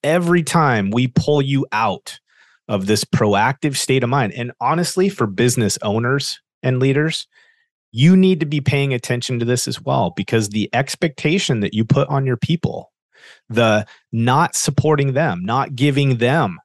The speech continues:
the resources they need as a key leader,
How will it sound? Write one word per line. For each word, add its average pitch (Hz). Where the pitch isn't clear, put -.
the 113
resources 98
they 101
need 98
as 92
a -
key 113
leader, 101